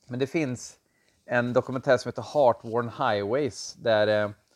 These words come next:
bland andra Steve Earle och Guy Clark och grejer sitter och, eh, dricker på tok för mycket alkohol och jammar. De är typ så här tolv pers. Och då kör de Silent Night,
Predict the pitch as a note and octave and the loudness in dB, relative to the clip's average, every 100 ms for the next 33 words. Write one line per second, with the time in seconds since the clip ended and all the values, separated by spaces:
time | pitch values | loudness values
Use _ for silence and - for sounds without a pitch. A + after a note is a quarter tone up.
0 | _ _ _ A2 A#2+ A#2+ A#2+ G#2 G2+ G2+ | _ _ _ 2 2 4 2 2 2 2
1 | G#2 - A#2+ A#2 G#2+ G#2+ A2 G#2+ G#2+ G#2 | -2 -8 -10 -2 0 0 2 0 0 -4
2 | G#2+ G#2+ G#2+ - G#2 G#2+ A2+ A2 A2+ G2+ | 0 0 0 -2 -2 -2 -4 -4 -4 -4
3 | - G#2 - G2+ G2+ - A2 - - G#2+ | -6 -12 -8 -8 -6 -6 -10 -10 -8 -6
4 | G#2 G#2 G#2 G1+ G1+ - - - G1+ - | -2 -2 -2 -2 -6 -8 -14 -14 -14 -16
5 | - - - - - A2 B2 B2 - - | -18 -20 -20 -20 -20 -18 -6 -6 -6 -4
6 | A2 G#2+ G#2+ A2 - A2+ - A2 - - | 0 0 -2 -10 -10 -10 -10 -12 -8 -2
7 | A2+ G#2 G#2 G#2 A2 G#2+ A2+ G#2+ G2+ B2+ | -2 -2 -6 -4 -2 2 2 2 0 -2
8 | G2+ A2 G#2 F#2+ F#2 - G2+ F#2+ F#2 - | -2 -6 -8 -12 -12 -8 -6 -6 -10 -6
9 | A#2 - _ A2 A2+ - G#2+ F#2+ F#2+ F#2+ | -8 -8 _ -10 -8 -4 -2 -2 -6 -6
10 | A2+ G2 G2 F#2 F#2+ F#2 F#2+ | -4 -4 -6 -10 -14 -12 -14